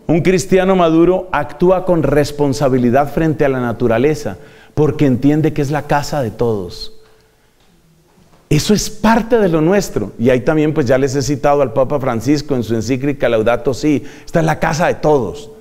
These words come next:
Entonces vamos a cuidarla. Eso es parte de nuestro buen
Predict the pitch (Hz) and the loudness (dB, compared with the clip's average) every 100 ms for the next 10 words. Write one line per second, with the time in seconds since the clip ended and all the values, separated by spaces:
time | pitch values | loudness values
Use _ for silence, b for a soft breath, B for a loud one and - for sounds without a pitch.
0 | B B B 143 156 175 156 - 131 131 | B B B 0 2 2 0 2 2 4
1 | 135 98 82 110 165 143 196 196 190 202 | 2 -4 -6 -2 0 0 0 0 0 -2
2 | 196 B B 151 156 143 - 143 120 156 | -2 B B 0 2 0 0 0 2 2
3 | 196 | 2